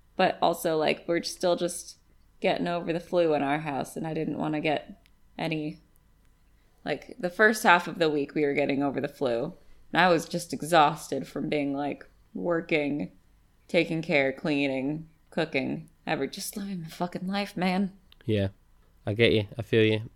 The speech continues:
Speaker 1: And
Speaker 2: Yeah,
Speaker 1: it gets
Speaker 2: let's
Speaker 1: dark
Speaker 2: scrap
Speaker 1: at
Speaker 2: accountability buddies this
Speaker 1: four thirty.
Speaker 2: week. Yeah.
Speaker 1: It gets dark at four thirty. By the time I get to leave my apartment because work is over, it's dark. Fucking hate it.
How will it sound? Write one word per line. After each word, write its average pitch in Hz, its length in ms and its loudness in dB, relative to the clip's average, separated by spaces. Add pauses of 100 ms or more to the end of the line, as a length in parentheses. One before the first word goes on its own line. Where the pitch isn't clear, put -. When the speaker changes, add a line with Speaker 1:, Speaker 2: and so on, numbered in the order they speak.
Speaker 1:
And 240 100 8
Speaker 2:
Yeah, 262 40 12
Speaker 1:
it - 60 12
gets 285 180 8
Speaker 2:
let's 131 140 10
Speaker 1:
dark 269 180 12
Speaker 2:
scrap 117 200 10
Speaker 1:
at - 60 -2
Speaker 2:
accountability 95 540 6
buddies 196 300 10
this 285 180 12
Speaker 1:
four 254 80 10
thirty. 233 200 2
Speaker 2:
week. - 200 -8 (1000)
Yeah. 98 240 4
Speaker 1:
It - 160 -2
gets 277 260 0
dark 359 420 6
at - 220 -2
four 392 200 0
thirty. 403 760 2 (640)
By 359 160 6
the 359 80 2
time 370 640 0 (480)
I 339 80 2
get 330 220 4
to 330 80 4
leave 320 280 4
my 339 120 2
apartment 294 680 0
because 277 300 0
work 277 320 2
is 302 140 0
over, 233 280 4
it's 214 260 0 (120)
dark. 185 680 4 (360)
Fucking 277 360 2
hate 233 280 0
it. - 260 -2